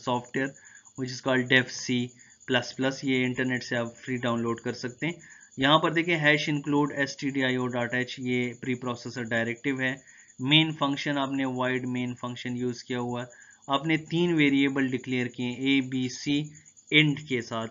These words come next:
integer के type के साथ। तो ये memory में दो bytes की जगह reserve कर लेगा, जिसको हमने store करनी है उसकी value को। printf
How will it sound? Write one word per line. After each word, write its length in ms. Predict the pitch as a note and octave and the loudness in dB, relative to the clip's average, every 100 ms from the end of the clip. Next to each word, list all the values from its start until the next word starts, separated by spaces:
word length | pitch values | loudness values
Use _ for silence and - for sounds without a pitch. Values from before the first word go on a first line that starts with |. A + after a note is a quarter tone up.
| - | -8
integer 500 | C3 C3 C3 C3 A#2+ | -8 -2 -2 -2 -4
के 140 | B2 | -4
type 300 | A2+ A#2+ A#2 - | -6 -4 -4 -6
के 80 | A#2 | -12
साथ। 260 | A2+ G#2+ - | -10 -10 -6
तो 60 | |
ये 160 | B2+ C3+ | -2 0
memory 400 | C#3 C#3+ D#3 D3+ | 0 0 0 2
में 160 | D3+ C#3+ C3+ | 0 0 0
दो 200 | D3+ E3 | 2 2
bytes 340 | D3+ C#3 C3+ | 2 0 -2
की 120 | - C3 | -6 -4
जगह 240 | C3 B2+ | -2 -2
reserve 320 | B2 A#2+ A#2+ A#2 | -4 -4 -6 -8
कर 120 | B2 | -8
लेगा, 320 | B2 B2 D3 E3+ - - - - - | -6 -4 -6 -8 -16 -20 -20 -20 -14
जिसको 280 | C3 - C3+ | -12 -6 -4
हमने 340 | C3 B2+ D3 D#3 - - | -2 0 0 -2 -14 -18
store 360 | - - C3 A2+ B2 | -8 2 4 4 0
करनी 340 | A#2+ B2 B2+ | -2 0 0
है 80 | B2+ | 0
उसकी 320 | B2 - B2 | -2 -4 -2
value 360 | A#2 A2 A2 G#2+ | 0 0 0 -4
को। 160 | A2 - - - - - - | -8 -12 -20 -20 -20 -12 6
printf 500 | D#3+ F#3 F#3+ F#3+ F#3+ | 6 8 4 2 0